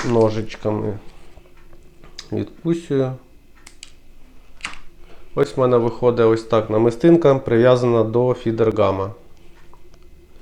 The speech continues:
Тепер я пробував робити десь вісім сантиметрів, мені здається, краще менше робити. Десь ось тут шість, мабуть, сантиметрів.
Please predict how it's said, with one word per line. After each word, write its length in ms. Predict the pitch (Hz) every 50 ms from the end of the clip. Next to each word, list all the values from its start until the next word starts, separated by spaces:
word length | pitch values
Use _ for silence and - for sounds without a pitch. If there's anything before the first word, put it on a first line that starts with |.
| - - - - - - - - - - -
Тепер 520 | - 139 143 - 151 135 113 110 - - - - - - - - - - - - - - - - - - - - - - - - - - -
я 240 | 113 127 143 147 147
пробував 580 | 147 - 147 151 151 143 131 131 131 131 127 123
робити 500 | 123 127 127 127 127 120 - - 120 117
десь 360 | 113 120 117 113 - - 151
вісім 380 | 170 185 180 180 - 147 143
сантиметрів, 880 | 139 - 135 127 - - 127 123 123 120 117 120 - 120 113 107 110 - - - -
мені 360 | 123 113 113 120 123 127 120
здається, 580 | 113 110 117 113 120 123 123 117 - - 110 107
краще 520 | - - 117 117 113 113 - - 113 107 82 - - - -
менше 440 | 113 113 110 101 101 - - 107 98
робити. 420 | 104 101 98 104 107 - - - - - - - - - - - - - - - - _ - - - - - - - - -
Десь 380 | 113 110 127 131 131 - -
ось 180 | 123 117 113 -
тут 380 | - - 131 127 123 123 - -
шість, 500 | - - - - 123 113 110 - - 113
мабуть, 560 | 104 101 98 104 104 107 - - - - - - - - - - -
сантиметрів. 880 | - - 120 107 101 - 113 117 127 147 160 156 160 - 110 98 87